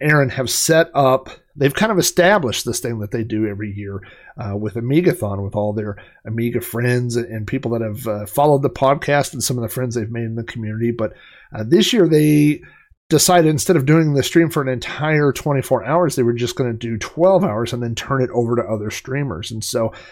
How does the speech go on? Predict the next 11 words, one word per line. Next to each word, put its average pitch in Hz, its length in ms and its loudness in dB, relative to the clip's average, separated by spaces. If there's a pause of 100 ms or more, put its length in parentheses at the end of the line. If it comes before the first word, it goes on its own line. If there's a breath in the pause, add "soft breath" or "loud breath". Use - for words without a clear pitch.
(160 loud breath)
I 135 80 0
was, 123 240 2
uh, 110 260 -6
fortunate 127 640 0
enough 117 240 -6
to - 80 -12
be 120 80 0
included 127 500 0
in 107 220 -6
that. 104 260 -10
So 110 340 -2